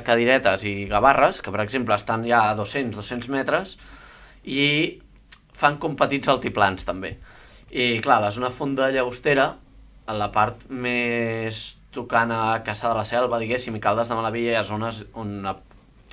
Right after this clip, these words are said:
prou feines superen els cent, cent metres d'alçada. I aquí és on hi ha realment aquests punts freds, juntament amb els contraforts de Gavarres, que és on hem instal·lat ara mateix la, aquesta estació estrella, que ara en parlarem.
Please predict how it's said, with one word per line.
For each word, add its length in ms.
prou 160
feines 300
superen 380
els 160
cent, 320
cent 240
metres 320
d'alçada. 340
I 280
aquí 280
és 100
on 380
hi 60
ha 140
realment 380
aquests 240
punts 180
freds, 300
juntament 420
amb 160
els 220
contraforts 480
de 80
Gavarres, 560
que 100
és 80
on 160
hem 160
instal·lat 380
ara 100
mateix 400
la, 100
aquesta 280
estació 400
estrella, 340
que 120
ara 240
en 100
parlarem. 420